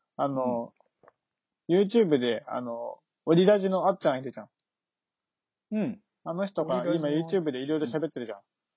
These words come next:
Speaker 1: で、
Speaker 2: あー。
Speaker 1: その中で、
Speaker 2: すごいよね。
Speaker 1: あの人やっぱ教えるの上手いなと思ったんだけど、その中で、
Speaker 2: うん。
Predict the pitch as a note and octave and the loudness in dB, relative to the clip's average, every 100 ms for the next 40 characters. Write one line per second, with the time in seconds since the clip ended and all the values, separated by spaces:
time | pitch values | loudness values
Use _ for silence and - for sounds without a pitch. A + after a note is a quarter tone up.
0 | _ _ - E3+ C#3 D3 D3 C#3+ - _ | _ _ 0 2 2 0 -2 -6 -12 _
1 | _ _ _ _ F#3+ G3 G#3+ G#3 A#3 C#3 | _ _ _ _ -2 2 4 6 6 4
2 | B2 A#2+ A#2+ _ _ D#3+ G3 G#3+ - D#3+ | 0 -4 -10 _ _ 2 2 -2 -2 -2
3 | D3+ C#3+ C3+ G3+ G3+ F#3+ D3+ D3+ D3 C#3 | 0 -2 -2 -2 0 0 -2 -2 -2 -4
4 | B2+ B2 A#2+ A#2 A#2 A2+ _ _ G#3+ A3+ | -10 -14 -14 -12 -12 -14 _ _ -2 2
5 | F#3+ C#3 D3+ B2+ F#2+ | 4 2 0 -4 -8